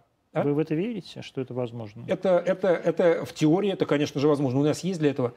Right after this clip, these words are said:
Speaker 1: все основания. Все основания для этого
Speaker 2: Ну,
Speaker 1: есть. Но
Speaker 2: я
Speaker 1: для этого
Speaker 2: не про
Speaker 1: нужно
Speaker 2: теорию, я, э, про, про веру вашу
Speaker 1: Да,
Speaker 2: спрашиваю.
Speaker 1: конечно, верю.
Speaker 2: Это всё равно, что сказать,
Speaker 1: Конечно,
Speaker 2: я спросил
Speaker 1: верю,
Speaker 2: вас, вы
Speaker 1: иначе бы,
Speaker 2: верите в Бога? Вы
Speaker 1: иначе
Speaker 2: сказали,
Speaker 1: бы я
Speaker 2: в
Speaker 1: не
Speaker 2: теории
Speaker 1: занимался
Speaker 2: это возможно.
Speaker 1: Нет, я, я, я в это верю, иначе бы я не занимался политикой.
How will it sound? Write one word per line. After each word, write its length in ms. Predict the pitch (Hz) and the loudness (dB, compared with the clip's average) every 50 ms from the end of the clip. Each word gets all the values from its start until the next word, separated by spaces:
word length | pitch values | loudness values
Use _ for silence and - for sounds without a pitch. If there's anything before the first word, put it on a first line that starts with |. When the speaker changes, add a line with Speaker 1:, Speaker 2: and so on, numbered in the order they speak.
| _ _ _ _ _ | _ _ _ _ _
Speaker 1:
все 280 | _ - - - 180 175 | _ -8 -4 -2 -2 -2
основания. 640 | 175 - 131 - - 151 135 117 110 98 104 110 113 - | 0 -2 -4 -2 0 0 2 2 0 0 -4 -8 -12 -12
Все 220 | - - 208 190 | -8 -2 0 0
основания 560 | 147 - - 139 120 113 123 113 117 117 110 _ _ _ - | 0 0 0 -2 -2 -2 -2 -4 -8 -14 -18 _ _ _ -10
для 120 | 120 123 | -6 -6
этого 220 | 123 139 131 120 117 | -6 -6 -6 -8 -6
Speaker 2:
Ну, 60 | - | -8
Speaker 1:
есть. 160 | - 120 127 131 | -8 -10 -10 -6
Но 120 | 135 139 | -4 -2
Speaker 2:
я 60 | 143 | -2
Speaker 1:
для 100 | 143 208 | 0 0
этого 200 | 240 262 - 165 | 0 0 0 -2
Speaker 2:
не 60 | 156 160 | -2 0
про 80 | 165 160 | -2 -2
Speaker 1:
нужно 80 | 156 | -2
Speaker 2:
теорию, 380 | 151 208 214 196 147 131 127 127 | -2 -2 -2 0 0 0 0 0
я, 120 | 135 139 139 | 0 0 0
э, 460 | 135 131 127 127 123 127 131 131 131 131 _ _ | -2 -2 -4 -4 -6 -8 -8 -10 -10 -14 _ _
про, 100 | - 143 | -10 -10
про 220 | 135 - 151 160 160 | -6 -2 -2 -2 -2
веру 280 | 175 214 185 139 123 | 0 -2 -2 -2 -2
вашу 260 | 110 104 104 - - 190 - _ | -2 -4 -6 -8 -10 -14 -14 _
Speaker 1:
Да, 120 | - 113 123 | -12 -8 -2
Speaker 2:
спрашиваю. 360 | 120 120 104 110 117 123 123 | 0 0 0 -2 -4 -6 -4
Speaker 1:
конечно, 300 | - 131 160 - - 135 | -4 -2 -4 -4 -6 -8
верю. 220 | 113 113 110 107 _ _ _ _ _ - | -8 -8 -10 -14 _ _ _ _ _ -12
Speaker 2:
Это 200 | 131 123 - - | -12 -12 -12 -8
всё 120 | - 147 | -6 -6
равно, 80 | 143 135 | -6 -6
что 100 | - - | -8 -6
сказать, 240 | - 143 131 120 | -4 -4 -4 -2
Speaker 1:
Конечно, 160 | - 147 151 160 | 0 0 2 2
Speaker 2:
я 60 | 156 | 0
спросил 260 | - - 156 170 208 226 | 0 0 0 2 2 2
Speaker 1:
верю, 60 | - 170 | 2 2
Speaker 2:
вас, 60 | 143 | 4
вы 40 | 135 - | 4 4
Speaker 1:
иначе 120 | 151 170 | 4 4
бы, 60 | 240 | 4
Speaker 2:
верите 220 | 262 220 - 185 165 | 2 2 2 0 -2
в 80 | 127 135 | 0 2
Бога? 160 | 143 143 131 | 2 2 4
Вы 60 | 139 | 4
Speaker 1:
иначе 140 | 170 208 - - | 2 2 2 2
Speaker 2:
сказали, 120 | - 135 | 2 2
Speaker 1:
бы 60 | 143 | 4
я 120 | 147 160 180 | 4 6 6
Speaker 2:
в 20 | |
Speaker 1:
не 60 | 151 185 | 6 6
Speaker 2:
теории 200 | 214 240 - 196 | 6 4 4 4
Speaker 1:
занимался 240 | 165 170 185 175 160 | 4 2 2 2 2
Speaker 2:
это 60 | 156 160 | 2 0
возможно. 500 | 151 127 131 123 110 104 98 104 107 104 | 0 0 -4 -6 -6 -6 -8 -12 -8 -4
Speaker 1:
Нет, 220 | 143 147 135 120 - - | 0 0 0 0 -2 -2
я, 280 | 113 151 185 196 185 - | 0 2 2 2 2 0
я, 220 | 143 156 190 196 190 | -2 0 0 0 0
я 180 | 175 175 196 196 | 0 0 0 -2
в 60 | 190 | -2
это 160 | 185 - 202 | -2 -4 -2
верю, 260 | 202 226 220 196 165 | 0 0 2 2 2
иначе 240 | 151 170 170 - 151 | 0 0 -2 -2 -2
бы 80 | 135 139 | -2 0
я 140 | 135 135 | 0 0
не 120 | 131 131 131 | -2 -2 -2
занимался 440 | 135 143 143 143 143 143 127 - - | -2 -2 0 0 0 -2 -4 -6 -6
политикой. 480 | - 131 120 107 - - - _ _ | -4 -4 -4 -4 -8 -10 -20 _ _